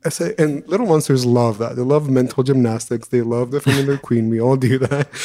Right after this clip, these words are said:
Speaker 1: But Sign from Above is, like, an objectively shitty ass song. It's like
Speaker 2: <laughs>
Speaker 1: Swedish House Mafia with Elton John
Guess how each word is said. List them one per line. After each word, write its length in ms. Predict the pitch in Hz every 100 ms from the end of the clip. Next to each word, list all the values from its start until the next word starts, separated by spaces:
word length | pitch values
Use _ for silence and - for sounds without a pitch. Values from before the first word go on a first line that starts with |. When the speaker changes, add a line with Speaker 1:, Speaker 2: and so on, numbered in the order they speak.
| - - -
Speaker 1:
But 180 | 165 180
Sign 220 | - 151
from 180 | 160 190
Above 300 | 175 151 143
is, 160 | 147
like, 180 | 143 135
an 140 | 160 139
objectively 640 | 123 - 127 - 139 139
shitty 640 | 139 - - 143 139 127 123
ass 220 | 110 110
song. 200 | 135 120
It's 120 | 113
like 140 | 120 113
Speaker 2:
<laughs> 160 | 101
Speaker 1:
Swedish 380 | 87 139 143 160
House 260 | 160 156 156
Mafia 580 | 127 127 139 - 139 135
with 220 | 127 123
Elton 300 | 131 127 135
John 540 | 123 127 123 113 113